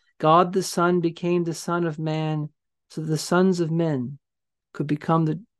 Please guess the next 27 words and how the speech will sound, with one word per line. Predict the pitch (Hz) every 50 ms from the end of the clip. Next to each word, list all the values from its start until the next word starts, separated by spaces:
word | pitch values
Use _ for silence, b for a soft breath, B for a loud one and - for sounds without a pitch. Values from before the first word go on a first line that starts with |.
| _ _ _ _ _ _ _ _ _
sons | - - - 160 165 170 170 160 156
of | 143 143
God. | 143 135 - 127 123 135 - 156 - _ _ _ _ _ _ _ _ _ _ _ _ _ _ _ _ _ _ _ _ _ _ _ _ _ _ _ _ _ _ _ _ _ _ _ _ _ _ _ _ _ _ _
This | - 165 170 -
is | 196 175
his | - 180 165 -
plan. | - - 180 165 147 131 123 120 123 139 - _ _ _ _ _ _ _ _ _ _ _ _ _ _ _ _ _ _
And | 156 165
we | 170 175
become | 156 165 160 - - 190 196 196 190
sons | 175 - 196 180 185 190 180 180
of | 175 160
God, | 156 170 160 160 170 180 185 196 196 196 - _ _ _
sons | - - - 185 180 185 190 185 165
and | 170 165 156
daughters, | 160 160 160 156 151 139 135 147 - _
children | - - 196 196 196 180 - 175 165
of | 156 151 160
God, | - 160 156 147 135 139 143 156 - _ _ _ _ _ _ _ _ _ _ _ _ _ _ -
by | 156 160 - -
entering | 202 214 226 233 214 - 214 208 196 190
into | 190 196 196 196 180 175
his | 147 143 185 214 208 -
passion | - - - - 190 185 190 170 - - 208 196 190 190 -
and | 170 160
his | 165 160 156 165
resurrection. | 165 170 165 165 160 156 160 156 - - - - - 139 -